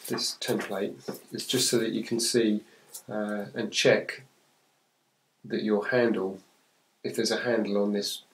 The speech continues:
on an opening window, that it fits within this area here, between the edge of the L frame and the edge of the louver blade.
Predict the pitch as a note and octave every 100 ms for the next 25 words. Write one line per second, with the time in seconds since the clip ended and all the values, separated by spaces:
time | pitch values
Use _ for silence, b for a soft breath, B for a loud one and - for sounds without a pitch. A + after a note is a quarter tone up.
0 | _ G#2 G#2 A#2 A#2 A2 G2+ G#2 F#2+ F#2
1 | F#2+ G2+ - - A2+ - - G#2 G2+ G2
2 | G2 - G#2 G2 F#2+ F#2+ - G2 F2 -
3 | b b _ - - G#2+ G2+ G2+ F#2+ G2
4 | - - B2 - G#3 - G#2 F#2+ F#2+ -
5 | _ - _ _ - G#2 - F#2+ F#2 F#2+
6 | G2 B B B - G#2 G2+ G#2 F#2+ G2+
7 | G2 G2 G2 F#2 F#2+ F#2 F2+